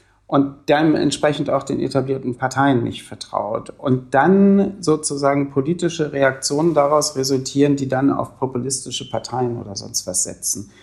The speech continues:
Das heißt, es ist eine etwas komplexere Analyse, die man hier anlegen muss und vor allem aber eine,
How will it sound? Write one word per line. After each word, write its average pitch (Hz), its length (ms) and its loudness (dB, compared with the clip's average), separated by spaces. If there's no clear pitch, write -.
Das 117 140 0
heißt, 143 240 2
es 139 60 0
ist - 100 0
eine 139 80 0
etwas 139 260 0
komplexere 151 640 0
Analyse, 127 560 -2
die 127 120 -10
man 120 180 -10
hier 113 220 -4
anlegen 113 540 -2
muss 135 380 -2
und 131 140 -4
vor 139 180 -4
allem 135 300 2
aber 123 320 -2
eine, 147 480 0